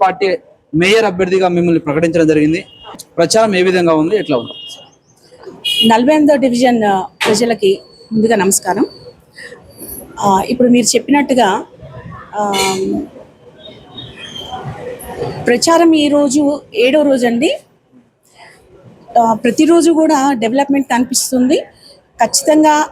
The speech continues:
Speaker 2: ప్రజలు మా వెంటే ఉన్నారని మాకు స్పష్టంగా తెలుస్తుంది. వెళ్ళిన ప్రతి చోట కూడా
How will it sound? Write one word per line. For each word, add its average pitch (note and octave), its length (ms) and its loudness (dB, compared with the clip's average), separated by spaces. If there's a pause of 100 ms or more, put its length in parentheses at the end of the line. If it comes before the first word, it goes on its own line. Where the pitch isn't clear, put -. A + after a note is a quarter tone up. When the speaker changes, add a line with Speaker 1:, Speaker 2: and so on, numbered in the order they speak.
(260)
Speaker 2:
ప్రజలు C4 280 2
మా A#3 200 2
వెంటే C#4 280 2
ఉన్నారని C4 460 2
మాకు A3+ 180 -2
స్పష్టంగా A#3+ 500 0
తెలుస్తుంది. A#3 600 -2 (520)
వెళ్ళిన C#4 300 4
ప్రతి B3+ 320 -4 (100)
చోట C4+ 120 2
కూడా B3 400 2